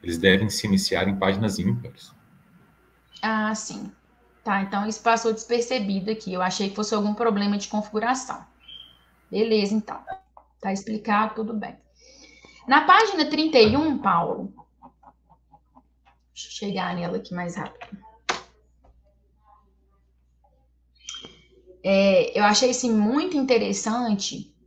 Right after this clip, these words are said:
Speaker 2: e, e, assim, isso aqui é uma consideração, assim, é, no sentido mais de parabenizar mais uma vez, né, por essa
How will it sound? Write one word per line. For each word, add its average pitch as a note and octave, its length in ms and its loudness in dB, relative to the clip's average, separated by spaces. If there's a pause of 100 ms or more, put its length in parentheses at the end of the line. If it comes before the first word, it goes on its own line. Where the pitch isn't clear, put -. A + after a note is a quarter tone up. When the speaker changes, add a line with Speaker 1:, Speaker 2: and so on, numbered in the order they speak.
(520)
Speaker 2:
e, G3+ 540 2
e, A3+ 40 8
assim, G3 540 4
isso F#3 140 -6
aqui G3+ 120 -4
é G#3+ 40 2
uma A3+ 120 0
consideração, A3 840 2
assim, G3 600 -2
é, F3 540 -2
no G3 80 0
sentido G#3+ 380 0
mais B3 200 4
de - 60 -10
parabenizar A3+ 680 6
mais G#3+ 300 2
uma F#3+ 180 2
vez, G#3 400 0
né, C#4+ 320 0
por G3+ 100 -4
essa F#3+ 560 -2